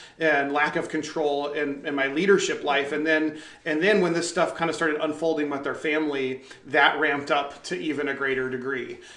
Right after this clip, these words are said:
Uh, now, not only am I helpless at, in, in my work life, I'm completely helpless in my home life too. Uh, no ability to stop the hardship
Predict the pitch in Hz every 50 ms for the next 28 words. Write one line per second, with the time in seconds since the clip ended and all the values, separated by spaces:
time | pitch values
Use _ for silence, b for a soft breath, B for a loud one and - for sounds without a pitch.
0 | B B 143 143 139 135 139 143 147 156 160 160 156 156 151 151 160 160 160 151
1 | 151 147 143 143 139 - 143 156 147 147 143 135 123 - - - 156 135 127 127
2 | 127 - - - 156 143 139 135 135 151 143 139 135 135 139 170 170 151 - -
3 | 131 127 123 - - 147 139 139 - 143 139 - - 180 160 - 160 139 - 151
4 | 151 - - 135 123 - 131 127 127 123 - 151 151 151 143 123 117 117 - -
5 | - 147 135 120 - - - B B B B B B 135 135 131 127 123 127 147
6 | 156 160 156 151 156 147 147 143 139 139 135 127 - - 131 131 131 127 - 147
7 | 147 139 135 - - - - - 170 165 160 - - 156 - - -